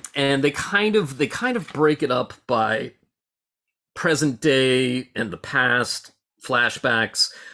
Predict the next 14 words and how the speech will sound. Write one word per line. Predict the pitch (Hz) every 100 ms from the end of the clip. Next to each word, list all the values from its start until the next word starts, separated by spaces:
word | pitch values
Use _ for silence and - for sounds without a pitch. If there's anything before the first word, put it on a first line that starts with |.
| - -
Um, | 123 113 110 101 - _ _ - - - -
you | -
know, | 185 185
one | 185 262
of |
the | 226
problems | - 143 156 160 147 113
with, | 123 - -
with | 117 -
doing | 147 139 123
comics | - 120 117 107 -
where | 104
you're | 101 87 - -
illustrating | 135 123 - 117 104 101 95 92